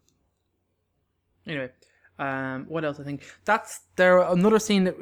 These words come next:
is kinda cool. There's a flashback scene of the betrayal of, like, when they get told, "Oh, the Covenant is breaking. We've been betrayed by the prophets. They're liars. They killed the council." And the shipmaster's like, "Oh, fuck.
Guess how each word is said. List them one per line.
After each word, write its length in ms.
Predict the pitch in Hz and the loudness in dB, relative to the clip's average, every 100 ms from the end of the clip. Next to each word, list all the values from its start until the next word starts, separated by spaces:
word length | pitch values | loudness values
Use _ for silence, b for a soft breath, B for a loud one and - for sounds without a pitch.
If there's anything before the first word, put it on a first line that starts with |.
| 165 | -12
is 260 | 175 175 165 | 0 2 2
kinda 240 | - 170 | 0 -4
cool. 240 | 151 180 165 | -2 0 2
There's 140 | 156 147 | 2 0
a 40 | |
flashback 640 | - 196 190 - - 170 - | 2 4 4 0 0 0 -2
scene 480 | - 175 160 151 147 | -8 -6 -4 -4 -4
of 520 | 143 139 135 131 - | -2 0 0 -2 -8
the 60 | - | -10
betrayal 680 | 143 - 151 143 160 175 | -8 -2 2 4 4 2
of, 200 | - 139 | 0 -4
like, 320 | 139 127 131 - | -2 -6 -6 -8
when 200 | 139 135 | -6 -4
they 100 | 127 | -4
get 200 | 139 - | -6 -4
told, 520 | 151 147 143 139 - b b b _ | 0 2 2 0 -6 b b b _
"Oh, 460 | 156 139 135 139 127 _ - | 2 2 2 0 -6 _ -8
the 80 | |
Covenant 420 | - 143 135 139 131 | -2 2 2 0 -8
is 100 | 131 | -10
breaking. 540 | - 139 135 135 131 | -4 -4 -2 -6 -6
We've 160 | 131 127 | -8 -6
been 140 | 139 | -6
betrayed 380 | 139 - 135 131 | -6 -6 -6 -6
by 100 | 131 | -6
the 80 | 127 | -8
prophets. 400 | - 135 139 127 | -4 -6 -6 -8
They're 120 | 131 | -6
liars. 440 | 139 135 131 127 | -2 0 2 0
They 120 | 123 127 | -2 -10
killed 300 | - 143 131 | -8 -6 -6
the 60 | |
council." 580 | 131 143 139 - 117 - B B B B _ | -4 -2 -2 -4 -8 -10 B B B B _
And 300 | - 139 131 | 0 2 2
the 60 | 127 | -2
shipmaster's 640 | - 160 - 135 127 135 | -2 -2 -2 -4 -4 -8
like, 180 | 127 127 - | -6 -6 -8
"Oh, 160 | 135 | -14
fuck. 460 | 123 - 143 131 - | -14 -4 -2 -2 -6